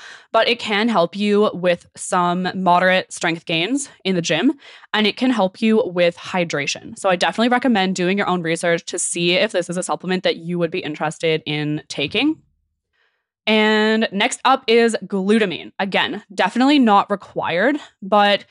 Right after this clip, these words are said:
it can help with muscle soreness and recovery. We all know that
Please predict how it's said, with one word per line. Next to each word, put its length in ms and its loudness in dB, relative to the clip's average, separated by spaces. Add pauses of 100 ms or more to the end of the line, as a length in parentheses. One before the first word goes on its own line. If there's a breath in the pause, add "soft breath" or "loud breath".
(320 soft breath)
it 100 -8
can 140 0
help 320 2
with 420 0
muscle 540 0
soreness 760 -2
and 640 0
recovery. 800 -6 (840)
We 180 0
all 180 6
know 520 2
that 720 0